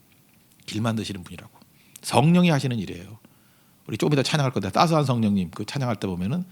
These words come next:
우리가 걸어가는 곳이 길이 된다고요. 길 만드는 종이다라는 거예요. 많이 가면 길이 되는 거예요. 우리 길들이 열릴 수 있는 하나님의 종 되길 바랍니다. 제가 고성선교도 지금도 추억이 그런 거예요. 우리 박지원 자매가 처음에 고성선교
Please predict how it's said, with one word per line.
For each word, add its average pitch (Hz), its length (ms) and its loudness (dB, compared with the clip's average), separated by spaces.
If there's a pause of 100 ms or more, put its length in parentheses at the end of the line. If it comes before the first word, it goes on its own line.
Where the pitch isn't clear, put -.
(120)
우리가 113 200 0
걸어가는 107 360 0
곳이 104 220 -4
길이 95 260 2
된다고요. 85 380 -10 (1700)
길 120 160 -2
만드는 139 280 2
종이다라는 95 420 -2
거예요. 92 180 -16 (240)
많이 160 320 0
가면 165 260 0
길이 127 220 0
되는 101 200 -2
거예요. 87 140 -12 (840)
우리 120 160 -4
길들이 123 400 0
열릴 107 260 4
수 - 120 -4
있는 92 420 -4
하나님의 139 300 -4
종 117 120 -4
되길 113 160 -4
바랍니다. 92 440 -10 (220)
제가 - 180 0
고성선교도 160 560 4
지금도 147 420 0
추억이 185 360 -2
그런 107 240 -2
거예요. 87 260 -6 (680)
우리 135 120 0
박지원 160 480 4
자매가 123 680 2
처음에 - 300 0
고성선교 135 480 2